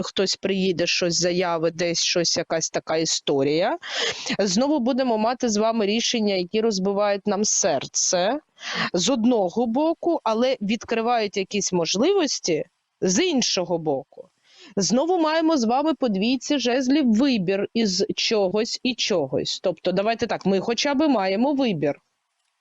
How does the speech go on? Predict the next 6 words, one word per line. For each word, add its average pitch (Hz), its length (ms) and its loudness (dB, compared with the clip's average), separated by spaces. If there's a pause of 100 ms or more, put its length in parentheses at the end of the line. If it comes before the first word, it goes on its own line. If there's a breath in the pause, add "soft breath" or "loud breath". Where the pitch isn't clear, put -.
(560)
Ну, 226 180 0
чи - 160 -2
нам 208 180 -2
пропонують 262 600 0
якийсь 190 400 0
вибір? 160 440 0